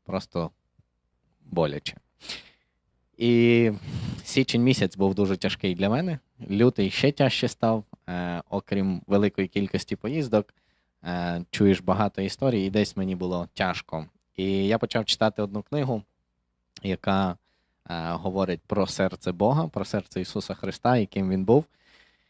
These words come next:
І почав вивчати цей текст, про який ми сьогодні говоримо, будемо говорити, е, і тому просто хочу поділитися з вами цими думками. Ми всі обтяжені викликами війни. В когось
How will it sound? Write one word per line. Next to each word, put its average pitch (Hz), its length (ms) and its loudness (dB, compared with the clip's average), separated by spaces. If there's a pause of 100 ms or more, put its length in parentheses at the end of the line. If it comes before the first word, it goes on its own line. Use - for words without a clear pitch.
(220)
І 104 420 0
почав 110 360 2
вивчати 98 600 -2
цей 95 180 -6
текст, - 360 -4
про 101 80 0
який 98 240 -2
ми 190 120 -2
сьогодні 92 460 -6
говоримо, 107 540 2 (920)
будемо 92 360 -2
говорити, 92 580 -2 (260)
е, 85 400 -6
і 95 80 -10
тому 85 340 -8 (600)
просто 85 360 -14 (140)
хочу 85 340 -8 (120)
поділитися 90 560 -4
з 82 40 -8
вами 87 240 -4
цими 85 260 -8
думками. 82 440 -8 (520)
Ми 117 120 4
всі 131 240 2
обтяжені 117 520 2
викликами 101 640 0
війни. 92 340 -6 (420)
В - 40 -20
когось 104 520 -8